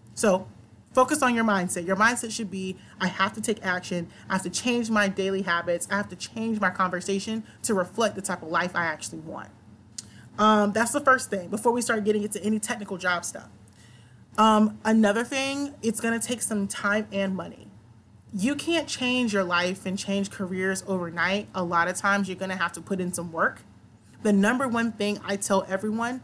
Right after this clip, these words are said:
is look on Instagram, look on TikTok, and find a career transition coach.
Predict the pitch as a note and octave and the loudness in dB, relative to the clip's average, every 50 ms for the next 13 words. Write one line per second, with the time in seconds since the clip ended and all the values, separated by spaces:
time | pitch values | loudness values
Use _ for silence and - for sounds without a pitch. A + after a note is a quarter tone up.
0 | - - - - G#3 G3 G3 - - - F3 E3+ G3+ G#3+ C4+ D4 D4 - - G#3+ | -14 -14 -6 0 0 0 0 0 -6 -10 -6 -2 0 0 0 0 -2 -2 -2 0
1 | A#3 A#3+ A#3 A#3+ B3 A#3+ A#3 - - G#3+ G#3+ A3 G#3+ G#3 F#3+ G3+ A3+ A3 - A3+ | 2 2 0 0 -2 -2 -2 -2 -4 -2 0 0 2 2 2 2 0 2 2 0
2 | G#3 G#3+ G#3+ - A#3 G#3+ - C#4 C4 C4 C4 - - G#3+ G3+ G3+ G3+ - G#3 G#3+ | 0 0 0 -4 -10 -6 -2 0 0 0 0 -2 -2 -2 -2 -2 2 2 4 4
3 | A3+ A#3 A3 G#3+ G#3 - - G3+ G3+ G#3 G#3 G#3 G#3 - - G3+ F#3+ G3 F#3+ F#3+ | 2 2 -2 -6 -8 -6 -6 -4 -2 0 0 0 0 0 -2 -2 -2 0 -2 -4
4 | F3+ - F3+ F3+ F3 - - - - E3+ D3+ - - - - | -4 -6 -8 -10 -12 -12 -12 -8 -6 -6 -6 -8 -12 -14 -16